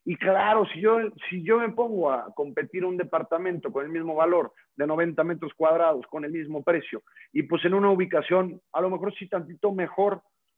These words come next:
pero que, pues, gracias a Dios, Querétaro todavía no llega a ser una ciudad tan complicada en niveles de conexión. Sí, cada vez más, ahorita la pandemia nos dio un, un respiro a todos, ¿no? Porque ya estábamos llegando a nuestro tope, ya había momentos que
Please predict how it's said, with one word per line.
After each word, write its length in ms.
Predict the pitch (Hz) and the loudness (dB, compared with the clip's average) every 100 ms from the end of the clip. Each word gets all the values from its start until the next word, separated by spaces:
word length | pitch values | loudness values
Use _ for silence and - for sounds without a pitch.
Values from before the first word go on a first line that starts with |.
| _ | _
pero 380 | 160 165 170 165 | 4 4 4 0
que, 400 | 160 156 - - _ | 0 -2 -2 -10 _
pues, 140 | 156 151 | -8 -2
gracias 280 | 185 185 | -2 0
a 60 | 170 | 0
Dios, 200 | 170 170 | 0 -2
Querétaro 440 | 160 160 165 156 156 | -4 -6 -4 -6 -4
todavía 400 | 165 160 156 151 | -2 0 -2 -4
no 120 | 151 | -6
llega 280 | 147 147 147 | -4 -2 -2
a 140 | - | -2
ser 240 | 139 135 127 _ _ _ | 0 0 -4 _ _ _
una 220 | 131 147 | -8 -8
ciudad 400 | - 123 131 139 _ _ _ | -6 -2 0 -2 _ _ _
tan 260 | 180 180 175 | -2 -2 -4
complicada 580 | 170 160 131 131 151 | -6 -4 -6 -2 0
en 80 | 147 | 0
niveles 300 | 135 139 139 | -2 -2 -2
de 100 | 120 | -6
conexión. 580 | - 120 98 - 156 160 - _ _ - | -10 -12 -6 0 2 0 -6 _ _ -6
Sí, 140 | 180 185 | -2 2
cada 220 | 175 160 | 4 4
vez 180 | 151 139 | 4 0
más, 280 | 147 156 160 | 0 0 0
ahorita 340 | - 135 143 151 | -4 -6 -4 -2
la 160 | 135 | -2
pandemia 320 | 135 127 139 135 | -4 -6 -6 -8
nos 140 | 117 | -8
dio 120 | 131 | -6
un, 380 | 139 139 117 104 | -6 -8 -12 -14
un 160 | 127 135 | -8 -2
respiro 440 | 135 - 156 143 | -2 2 4 4
a 100 | 123 | 4
todos, 340 | 151 156 180 196 _ _ _ | 4 4 2 -4 _ _ _
¿no? 140 | 165 | -8
Porque 200 | 175 120 | -8 -4
ya 80 | 139 | -4
estábamos 340 | 135 156 139 123 | 0 -2 -2 -6
llegando 320 | 127 151 147 | -4 -4 -6
a 60 | |
nuestro 340 | 131 117 - 107 | -8 -8 -10 0
tope, 340 | 165 160 160 | 0 2 0
ya 120 | 147 | 2
había 160 | 147 151 | 2 0
momentos 400 | 143 139 135 - | -2 -6 -8 -6
que 200 | 123 | -8